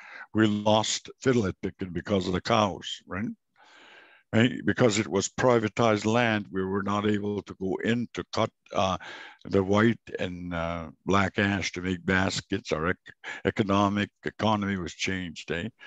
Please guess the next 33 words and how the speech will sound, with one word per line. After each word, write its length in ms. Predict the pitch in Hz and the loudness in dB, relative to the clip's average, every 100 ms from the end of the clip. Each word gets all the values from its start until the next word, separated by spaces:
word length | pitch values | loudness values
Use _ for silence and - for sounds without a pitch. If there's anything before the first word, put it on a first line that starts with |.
| - - - - - | -20 -20 -20 -20 -6
And, 260 | 98 104 - - | -2 -2 -2 0
and 280 | 101 101 | 0 0
because 420 | 98 92 139 135 117 | 0 2 4 4 2
of 140 | 107 | 2
that 180 | 107 104 | 0 2
change, 340 | 139 131 113 - _ _ _ _ | 0 0 -2 -10 _ _ _ _
words 480 | 85 113 147 147 - | -4 2 2 2 -2
associated 720 | - - 123 110 117 113 107 | -8 -6 -6 -2 0 0 -2
with 220 | 101 92 | -6 -4
basket 560 | - 107 120 - - 123 | 2 4 2 -2 -8 -6
making 480 | 107 123 - 147 143 _ - _ _ _ _ | -2 -2 0 -4 -6 _ -20 _ _ _ _
were 180 | 92 92 | -4 0
lost 680 | 92 101 92 85 - - - _ _ _ 78 | 2 0 0 -4 -10 -12 -14 _ _ _ -6
because 300 | 87 90 82 | -2 -2 -2
our 100 | 78 | -2
people 340 | 107 98 90 | -2 -2 -4
were 120 | 85 | -6
not 340 | 85 90 98 - - - - | -2 -2 -2 -4 -14 -12 0
as 260 | 107 98 95 | 2 2 0
involved 540 | 87 92 98 98 90 | -6 -2 -2 -2 -6
as 140 | 80 | -10
before 520 | 78 80 - 104 92 - | -8 -10 -8 -6 -6 -8
into 260 | 82 80 78 - | -8 -8 -10 -8
making 320 | 90 82 76 | -6 -6 -6
baskets, 640 | 71 85 87 82 80 78 - - | -4 -2 -2 -2 -8 -12 -10 -2
paddles, 640 | 85 85 85 90 - - - - - - - | 0 0 -4 -8 -12 -18 -20 -20 -20 -12 -6
et 80 | |
cetera, 360 | - 101 - 90 | 0 0 -2 -4
et 60 | - | -4
cetera, 360 | 92 - 85 | -4 -4 -6
et 40 | 82 | -4
cetera, 320 | 98 - 87 | -4 -6 -10
whatever. 300 | 90 92 | -8 -8